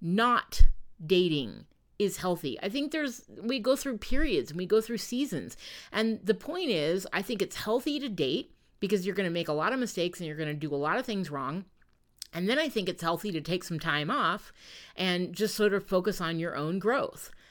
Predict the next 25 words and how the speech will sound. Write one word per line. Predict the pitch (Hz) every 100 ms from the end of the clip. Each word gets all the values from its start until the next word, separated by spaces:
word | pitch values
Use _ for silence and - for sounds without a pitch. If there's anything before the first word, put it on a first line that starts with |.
| - -
And | 190 208
then | 208
when | 202 185
you've | 185 247 349 302
grown | 190 156 139 151 185
and | - 175
when | 175
you've | 170 214 262 202
become | 196 - 185 175 175 175 180 _
a, | 151 143 139
a | 156 147
more | 156 170 175 165 165 -
developed | 131 151 139 185 226 - -
person, | 151 147 151 180 - - -
then | 254 330
you | 381
can | 349 247
go | 190
back | 165 156 131
out | 139 208 - 180
and, | 214 196 -
and | 185 185
try | 180 196 202
dating | 190 262 277 160
again. | 117 - -